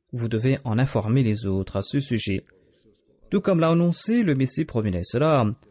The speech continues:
la mosquée sera un moyen pour créer des musulmans. Si nos actions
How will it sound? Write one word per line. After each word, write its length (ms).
la 240
mosquée 760
sera 760
un 120
moyen 360
pour 220
créer 280
des 120
musulmans. 580
Si 460
nos 260
actions 580